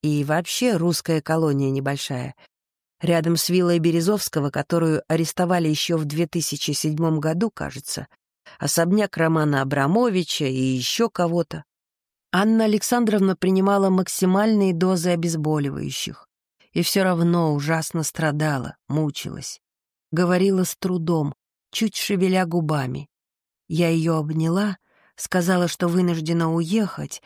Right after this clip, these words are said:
и надеюсь, но она почти не могла от боли ни слушать, ни говорить. Она слабо пожала мне руку, я наклонилась, расцеловала ее,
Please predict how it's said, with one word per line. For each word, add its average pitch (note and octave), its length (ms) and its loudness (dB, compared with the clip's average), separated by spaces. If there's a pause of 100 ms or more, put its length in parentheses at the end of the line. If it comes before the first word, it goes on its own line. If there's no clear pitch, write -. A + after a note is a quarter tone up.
(160)
и - 140 -2
надеюсь, F3+ 720 0 (580)
но F#3+ 180 2
она G3+ 220 4
почти G3+ 480 -2
не G3+ 140 4
могла F#3+ 420 2
от F3+ 120 0
боли F#3 340 2
ни F3 180 2
слушать, G3 720 -2
ни F3 120 -2
говорить. D#3 600 -6 (560)
Она E3 280 2
слабо E3 440 0
пожала D3+ 440 -2
мне D3 240 -2
руку, E3 340 -4 (500)
я D#3+ 140 0
наклонилась, E3 800 0 (380)
расцеловала E3 920 0
ее, D3+ 460 -2